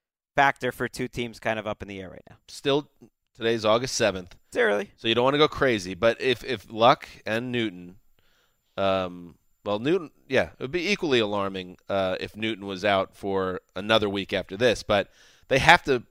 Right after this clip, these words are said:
Speaker 2: probably start getting in the mix by mid, heading into late August to have a shot to start week one.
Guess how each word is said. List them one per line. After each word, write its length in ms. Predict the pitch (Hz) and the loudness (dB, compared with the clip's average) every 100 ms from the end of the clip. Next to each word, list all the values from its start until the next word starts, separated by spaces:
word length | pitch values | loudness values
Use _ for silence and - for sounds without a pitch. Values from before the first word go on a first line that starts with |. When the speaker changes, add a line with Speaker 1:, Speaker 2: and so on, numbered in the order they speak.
| _ - | _ -6
Speaker 2:
probably 280 | 170 180 170 | 2 2 2
start 220 | - 117 | 0 2
getting 240 | 139 120 | 2 0
in 80 | 104 | -2
the 60 | 98 | -4
mix 360 | 113 139 - | 0 0 0
by 240 | - 101 95 | 0 2 0
mid, 460 | 101 107 98 87 - _ _ _ | -2 -2 -2 -6 -20 _ _ _
heading 220 | - 107 98 | -2 0 -2
into 220 | 98 90 | -6 -4
late 180 | 98 95 | -2 2
August 380 | 104 92 90 | 0 0 -6
to 40 | 90 | -6
have 120 | 90 | -6
a 20 | |
shot 280 | - 107 98 | -2 0 0
to 100 | - | -2
start 240 | - 95 87 | -6 -6 -6
week 220 | 92 - | -10 -4
one. 340 | 120 101 85 | -2 -2 -4